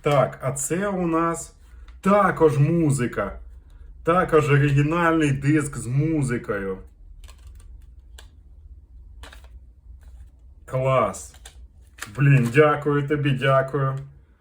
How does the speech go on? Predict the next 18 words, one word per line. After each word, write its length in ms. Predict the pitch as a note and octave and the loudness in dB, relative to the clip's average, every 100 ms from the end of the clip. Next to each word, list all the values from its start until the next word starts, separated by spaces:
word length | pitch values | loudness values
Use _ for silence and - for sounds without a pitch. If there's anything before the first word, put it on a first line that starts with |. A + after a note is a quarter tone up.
| _ | _
Так, 260 | - C#3+ - | -2 0 2
це 80 | D#3+ | 2
у 100 | D#3+ | 4
нас 200 | D#3 C#3 | 2 0
музика 460 | E3+ D#3+ D3+ D3 | -2 -2 0 0
з 160 | C3+ - | -2 -4
першого 640 | - D3 E3+ F3 E3 C#3+ | 0 2 2 0 2 2
епізоду, 840 | C#3 B2+ C#3 A#2 A#2+ A#2+ G#2 G#2 G2+ _ - _ - | 2 0 -4 -6 -2 -2 -2 -4 -12 _ -20 _ -12
а 140 | A2+ | -10
це 340 | - - E3 D#3+ | -8 0 2 2
з 100 | C3 | 0
другого 680 | D3+ E3 G3 F#3 C#3+ C3 C3 | -2 0 2 2 4 2 0
епізоду. 720 | B2 - C3+ B2+ C3 A#2+ B2 | -4 -6 -6 -4 -2 -2 -2
Атака 440 | B2 D3+ D3 C#3+ | 0 0 0 -2
клонів. 640 | - D#3 F3 G3+ E3+ A#2+ G#2+ - _ _ _ _ _ _ - - _ _ _ _ _ _ _ _ _ _ _ _ _ _ _ _ _ _ _ _ _ _ _ | -2 -4 -2 -2 -2 -4 -6 -14 _ _ _ _ _ _ -20 -20 _ _ _ _ _ _ _ _ _ _ _ _ _ _ _ _ _ _ _ _ _ _ _
А 100 | - | -14
це 220 | - - | -6 -6
перший. 800 | C#3 D#3 D3+ B2+ G#2+ - G#2 G2 | -4 2 4 2 -2 -8 -14 -16